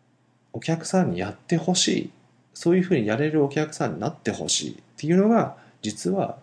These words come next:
僕らのゴールなんですね。お客さんに実現させてあげたいゴール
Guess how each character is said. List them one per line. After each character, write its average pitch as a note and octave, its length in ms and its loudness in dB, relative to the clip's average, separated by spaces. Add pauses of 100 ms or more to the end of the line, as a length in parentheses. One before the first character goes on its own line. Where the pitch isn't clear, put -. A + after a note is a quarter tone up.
僕 A#2+ 260 -2
ら F#2 120 -2
の B2 320 -2
ゴ D3 180 2
ー - 40 -6
ル F#2 60 -8
な - 80 -14
ん - 60 -20
で - 100 -20
す - 80 -16
ね。 D#2 160 -6
お F#2+ 60 -16
客 - 260 -8
さ G#2 180 -6
ん F2+ 120 -8 (240)
に F#3 260 2 (200)
実 F#2+ 280 -2
現 F2 300 -4
さ G#2+ 160 -6
せ - 140 -4
て G#2 80 -2
あ G2 100 0
げ B2 100 -2
た D3 160 4
い G2+ 120 4
ゴ F#2+ 200 2
ー - 40 -10
ル - 60 -20